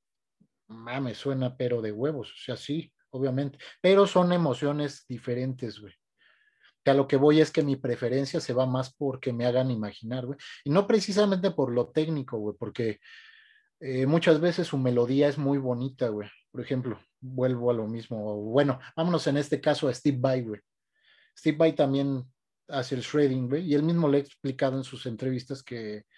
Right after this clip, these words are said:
güey, tocar rápido cualquiera lo hace, güey. O sea, echarse carreritas, dice, güey, pues hay que tomarse tu tiempo para todo cuando requiera hacerlo, güey.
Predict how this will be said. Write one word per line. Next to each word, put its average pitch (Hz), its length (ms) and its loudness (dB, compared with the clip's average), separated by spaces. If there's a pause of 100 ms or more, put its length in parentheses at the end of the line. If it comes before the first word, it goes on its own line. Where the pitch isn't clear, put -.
(340)
güey, 156 300 -2
tocar 165 320 4
rápido 170 400 6
cualquiera 135 400 0
lo 131 160 2
hace, 131 220 -2
güey. 101 200 -14
O - 1080 -20
sea, 117 260 -2
echarse 139 400 2
carreritas, 131 1080 -2 (1080)
dice, 117 180 -8
güey, 143 360 -8
pues - 300 -8
hay 139 120 2
que 175 100 2
tomarse 151 400 2
tu 131 180 -16
tiempo 135 320 -2
para 117 180 0
todo 135 220 0
cuando 117 240 -2
requiera 135 440 2
hacerlo, 127 420 -2
güey. 156 260 -6